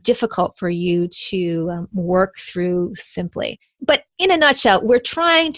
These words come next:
to create structures that make us feel safe. And even though we can't quite put our finger on what's making us feel unsafe, we just know something is there lurking in the background.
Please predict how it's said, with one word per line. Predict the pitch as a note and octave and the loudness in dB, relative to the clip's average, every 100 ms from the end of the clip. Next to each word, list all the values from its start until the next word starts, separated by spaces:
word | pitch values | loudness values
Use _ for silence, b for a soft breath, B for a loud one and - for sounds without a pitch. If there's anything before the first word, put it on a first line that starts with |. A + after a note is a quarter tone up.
| - | 0
to | B3+ A#3 A3+ A3+ b _ | 2 4 4 2 b _
create | - C4+ A#3+ D4 | -4 2 4 4
structures | - - A3 - G#3+ G3+ - | 2 0 0 2 2 2 2
that | F#3 - | -2 0
make | G3+ G3 G3 G#3+ - - | -2 2 4 2 2 -2
us | G#3+ G3+ - _ _ | 0 0 -4 _ _
feel | - G3+ G3+ G3 F#3+ - _ | -2 2 4 4 0 -2 _
safe. | - - - - D3 - - - _ | -16 -12 -6 -2 -2 -4 -20 -20 _
And | G#3+ G#3 G3+ G3+ G3 | 0 2 4 2 2
even | C4+ F#4 | 2 4
though | G4 | 2
we | E4+ | 2
can't | - D4 _ | 0 -4 _
quite | - B3 B3 - | 0 2 2 -2
put | C4+ - | -4 0
our | A3 | 0
finger | G#3+ - G#4 F4 A3+ | 0 0 2 4 4
on | G#3 G3+ G3+ B | 6 4 0 B
what's | - G#3+ A#3 | -2 -2 4
making | A3+ A#3 G3+ | 4 6 4
us | G3+ | 2
feel | - G3+ G3 G3 G3 _ _ D#4 | -4 -2 2 2 0 _ _ 2
unsafe, | D#4+ C4 - B2+ - - b - | 2 2 2 2 2 -12 b -2
we | C4+ | 0
just | F4 F4 C4 | 2 0 0
know | B3+ B3 B3+ C#4+ D#4 | 2 6 6 6 4
something | D#4 - B3+ B3+ B3 A3+ | 0 0 -2 2 0 2
is | G#3+ F3+ D#3+ _ _ | 0 -2 -6 _ _
there | G3+ G#3 F#3+ E3+ - - _ _ | 2 4 4 2 -2 -8 _ _
lurking | G3 G3 G3 A3+ B3 B3 F#3 F3 - | -4 2 4 6 4 2 -4 -4 -6
in | G3+ F#3 | -4 -4
the | |
background. | F3+ D#3+ E3+ - | -2 -6 -8 -12